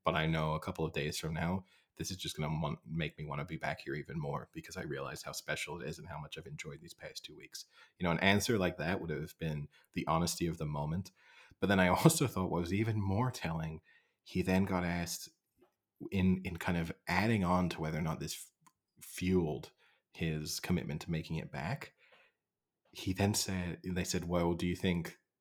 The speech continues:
you would have been more determined to get back if you'd won?" And he said, "Oh no,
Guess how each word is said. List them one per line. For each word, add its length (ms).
you 160
would 100
have 80
been 140
more 240
determined 520
to 80
get 200
back 380
if 160
you'd 180
won?" 320
And 100
he 60
said, 160
"Oh 240
no, 180